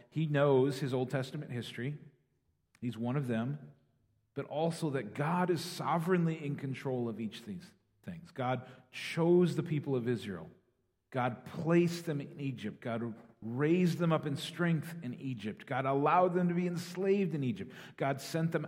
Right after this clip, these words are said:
out, rescuing them from Egypt, put up with them in the wilderness, gave them the land of Israel, gave them judges and prophets and kings.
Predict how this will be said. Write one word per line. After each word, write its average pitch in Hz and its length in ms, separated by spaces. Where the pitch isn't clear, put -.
out, 160 320
rescuing 170 480
them 139 100
from 135 180
Egypt, 117 360
put 156 120
up 165 200
with 170 100
them 170 140
in 160 80
the 160 80
wilderness, 160 560
gave 165 380
them 175 180
the 160 100
land 165 480
of 156 180
Israel, 160 720
gave 151 320
them 147 240
judges 139 880
and 113 120
prophets - 680
and 120 200
kings. 110 560